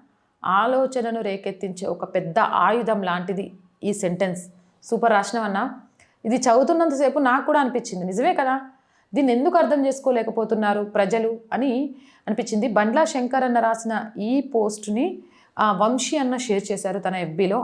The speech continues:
అందులో నుంచి తీసుకొని నేను ఈ వీడియో చేయడం జరిగింది. నిజంగా చాలా, చాలా మంచి విషయాలు రాసావన్నా, సామాన్యుడికి కూడా అర్థమయ్యే విధంగా. కాకపోతే Facebookలో ఇది చదివే వాళ్ళు ఎంతమంది ఉంటారు అనేది నాకు తెలియదు. ఒక వీడియో ద్వారా ఇది గ్రామాల వరకు వెళ్తుంది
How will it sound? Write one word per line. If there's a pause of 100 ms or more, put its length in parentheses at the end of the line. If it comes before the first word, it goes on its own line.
అందులో
నుంచి
తీసుకొని
నేను
ఈ
వీడియో
చేయడం
జరిగింది. (440)
నిజంగా (760)
చాలా,
చాలా
మంచి
విషయాలు
రాసావన్నా, (100)
సామాన్యుడికి
కూడా
అర్థమయ్యే
విధంగా. (360)
కాకపోతే
Facebookలో
ఇది
చదివే
వాళ్ళు (100)
ఎంతమంది
ఉంటారు
అనేది
నాకు
తెలియదు. (400)
ఒక
వీడియో
ద్వారా
ఇది
గ్రామాల
వరకు
వెళ్తుంది